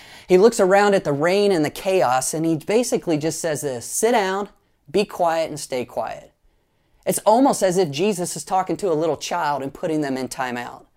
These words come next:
I can't tell you how many times this week I had to get on my kids. Our home has basically co-, become, our home has basically become a homeschool center, <laughs> right?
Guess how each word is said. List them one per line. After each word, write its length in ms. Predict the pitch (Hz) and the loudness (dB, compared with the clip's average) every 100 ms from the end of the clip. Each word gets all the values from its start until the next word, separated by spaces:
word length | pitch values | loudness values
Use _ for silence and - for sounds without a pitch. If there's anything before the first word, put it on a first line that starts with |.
| _ _ _ _ - | _ _ _ _ -2
I 60 | 196 | 0
can't 260 | 208 226 - | 4 2 4
tell 180 | 214 | 4
you 140 | 196 160 | 4 2
how 120 | 190 | 0
many 160 | 196 156 | 0 0
times 340 | - 180 170 | -2 -4 -2
this 180 | 143 - | -4 -6
week 260 | 143 139 | -4 -4
I 60 | 147 | -4
had 180 | 151 151 | -6 -6
to 60 | |
get 160 | 131 147 | -2 -2
on 120 | 143 | 0
my 120 | 139 | -4
kids. 480 | 117 - 123 117 - - _ _ - _ | -8 -8 -8 -8 -14 -20 _ _ -20 _
Our 160 | 151 190 | 2 4
home 260 | 202 208 | 4 2
has 100 | 170 | 2
basically 500 | 147 175 175 156 156 | 2 0 0 -2 -2
co-, 240 | 127 - 185 | -4 -6 -6
become, 560 | 139 147 147 208 - - | -4 -4 -4 -6 -8 -6
our 140 | 151 | -6
home 220 | 156 202 180 | 0 2 2
has 100 | 120 | 0
basically 540 | 131 208 - 131 143 | -2 0 -2 -4 -4
become 380 | 123 - 185 147 | -4 -6 -4 -4
a 60 | |
homeschool 460 | - 185 170 - 117 | -2 -2 -2 -4 -4
center, 320 | - 123 104 | -6 -6 -4
<laughs> 160 | 107 127 | -4 -2
right? 220 | 175 - | -2 -4